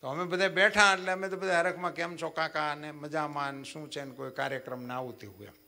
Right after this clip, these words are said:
તો બધું પતાવીને ચા પાણી પીતે પછી કાકાએ વાત શરૂ કરી. એ કે, "જો ભાઈ, સમજી લો,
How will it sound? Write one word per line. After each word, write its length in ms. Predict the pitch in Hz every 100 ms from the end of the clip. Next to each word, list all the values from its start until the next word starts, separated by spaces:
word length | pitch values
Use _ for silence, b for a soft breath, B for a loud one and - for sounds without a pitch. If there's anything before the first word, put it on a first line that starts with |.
| _ _ _ _ -
તો 80 | 143
બધું 280 | 156 160
પતાવીને 500 | 165 165 180 185 190
ચા 240 | - 165 165
પાણી 260 | 175 175
પીતે 440 | 170 165 156 180 170
પછી 340 | 165 156 160
કાકાએ 640 | 156 - 147 147 156 147
વાત 260 | 143 139 139
શરૂ 280 | - 151 165
કરી. 340 | 165 190 113 - - _ B B B B B B B B B B B B B _
એ 60 | 131
કે, 100 | 180
"જો 160 | 175 190
ભાઈ, 160 | 202
સમજી 360 | 185 185 185 196
લો, 400 | 185 131 104